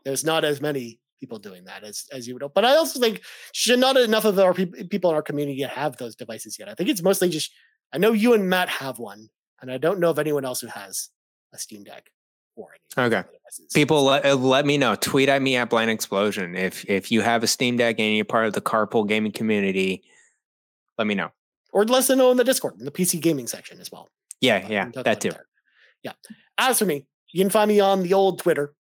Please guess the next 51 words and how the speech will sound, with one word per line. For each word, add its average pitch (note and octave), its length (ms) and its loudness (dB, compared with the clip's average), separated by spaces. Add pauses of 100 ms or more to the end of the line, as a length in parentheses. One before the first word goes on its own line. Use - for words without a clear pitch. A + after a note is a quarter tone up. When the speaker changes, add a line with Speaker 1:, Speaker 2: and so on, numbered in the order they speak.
(120)
Speaker 1:
at D3+ 220 -6
Ryan C#3 300 -2
Turford. D3+ 220 -2
And D3 100 -2
you F3 80 4
can C#4 80 6
also A4+ 200 4
find D4+ 280 4
me B3+ 120 4
on, G#3 280 4
on F#3+ 180 0
Threads. F3 380 2
I F3+ 60 4
made E3+ 160 0
a E3 40 4
Threads D3 320 -2
account C#3+ 380 -8 (480)
just C#4+ 240 0
for E4+ 100 2
the B3+ 80 4
heck F#3+ 220 0
of F3+ 100 2
it. E3+ 240 2 (220)
Just - 180 -18
Ry-, F3 240 4
I'm G3 160 4
on G3 180 4
Ryan F3 260 4
Turford D#3 260 -2
over C#3+ 160 0
there. C3 300 -6 (380)
I G3 120 2
don't F#3 100 2
know F3 100 4
if D3+ 120 0
I'll C3 120 0
ever A#2+ 140 -8
use G2 240 -18
it A2 140 -18 (340)
because A2+ 500 -10
a-, B2+ 200 -10
at D3 140 -4
this D3+ 120 0
point, E3 220 0
Speaker 2:
That's - 100 -4
Speaker 1:
'cause G3 80 2
I, - 60 -2
Speaker 2:
fine. F3+ 80 -6
Speaker 1:
I, G3+ 80 0
like, G3+ 240 -2 (260)
I, E4 160 2